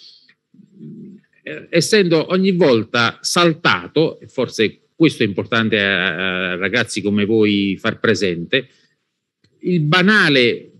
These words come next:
mi permetto di dir così, banale, eh, la banale esigenza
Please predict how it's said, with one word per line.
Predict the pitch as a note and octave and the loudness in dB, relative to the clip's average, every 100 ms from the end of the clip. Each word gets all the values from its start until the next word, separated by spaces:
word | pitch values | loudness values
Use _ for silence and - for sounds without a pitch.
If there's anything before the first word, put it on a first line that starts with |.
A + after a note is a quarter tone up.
| - | -12
mi | G2+ F#2+ | -12 -10
permetto | F#2+ G#2+ G2 F#2 | -6 -6 -4 -6
di | F2+ | -4
dir | F#2+ - | -6 0
così, | D3 B2+ | 0 0
banale, | E2 A2 C3 A#2+ F#2 F2 F2+ - _ _ | 0 0 2 0 0 -4 -6 -8 _ _
eh, | A#2+ A2 G#2+ G2+ G2 G2 F#2+ F#2+ F#2+ | -6 -2 -2 0 0 0 -2 -2 -2
la | G#2 | 0
banale | G#2+ B2+ D#3 | 2 2 2
esigenza | A2+ - B2 G#2 G2 F2 E2+ C#3 C#3 _ | 2 -2 -4 0 0 -2 -4 -4 -4 _